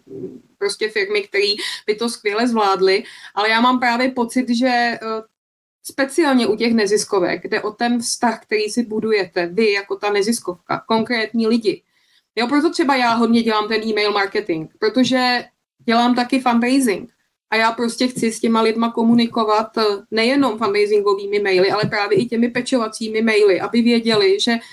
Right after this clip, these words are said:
že prostě navazujeme ten vztah a že po nich nechci v každém, prostě pořád peníze.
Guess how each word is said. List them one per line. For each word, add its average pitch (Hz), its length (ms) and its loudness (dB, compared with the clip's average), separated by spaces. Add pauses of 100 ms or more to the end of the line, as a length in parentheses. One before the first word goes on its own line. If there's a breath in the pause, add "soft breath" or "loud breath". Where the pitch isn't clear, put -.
(140)
že 233 80 0
prostě 247 300 0
navazujeme 247 600 2
ten 254 160 2
vztah 226 360 -2
a 208 60 0
že 214 100 2
po 226 120 -2
nich 233 180 4
nechci 202 520 -2
v - 80 -20
každém, 202 260 -8 (200)
prostě 220 320 0
pořád 220 460 -2
peníze. 233 480 0